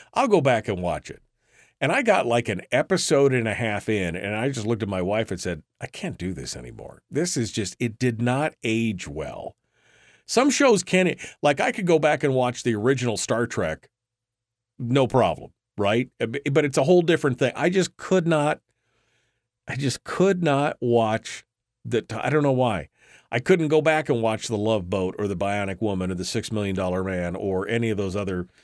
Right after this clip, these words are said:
they just don't age as well. mash, if I never see another episode of mash, I will be happy. I, n-, no,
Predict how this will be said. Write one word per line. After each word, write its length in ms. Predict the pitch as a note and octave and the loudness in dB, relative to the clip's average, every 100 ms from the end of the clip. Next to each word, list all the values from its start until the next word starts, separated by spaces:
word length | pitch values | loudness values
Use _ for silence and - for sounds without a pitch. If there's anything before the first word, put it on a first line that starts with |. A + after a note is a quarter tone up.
| _ _ _ - | _ _ _ -4
they 80 | A#2+ | -2
just 260 | D3+ C3 | -2 0
don't 300 | B2+ B2+ C3 - _ | 2 2 0 -6 _
age 720 | A2 A2 A2 F2+ C#2+ - - - _ _ | -2 0 0 -2 -6 -10 -14 -16 _ _
as 320 | F2 E2 C#2 | -4 -4 -6
well. 440 | E2 D#2+ C2+ - - | -6 -6 -6 -10 -6
mash, 720 | A#2 B2 B2+ C#3+ F#3 F3+ - - - - | 0 4 4 4 0 -2 -8 -16 -12 -4
if 140 | G#2 | 2
I 160 | C#3 E3 | 4 4
never 320 | C#3 E3+ F3+ | 4 4 2
see 300 | - F#3 D#3 | 2 2 2
another 440 | A2 B2+ D3+ E3+ | 2 2 2 2
episode 460 | E3 D#3+ D3+ D3 C3+ | -2 -4 0 2 4
of 80 | A#2 | 2
mash, 500 | B2 C3 D#3+ - - _ _ _ | 0 0 0 -4 -14 _ _ _
I 140 | - C3 | 0 4
will 160 | C3 | 4
be 180 | A#2 A2 | 4 2
happy. 480 | G2+ F2+ E2 C#2 - _ _ _ _ _ _ _ _ _ - | 2 -2 -4 -10 -14 _ _ _ _ _ _ _ _ _ -4
I, 560 | A2 C3 C#3+ D3 C#3+ - _ _ _ _ _ _ _ _ | 0 2 2 2 -2 -8 _ _ _ _ _ _ _ _
n-, 120 | F#2+ - | -10 -4
no, 400 | G#2+ F2 A#1 | -2 -2 -4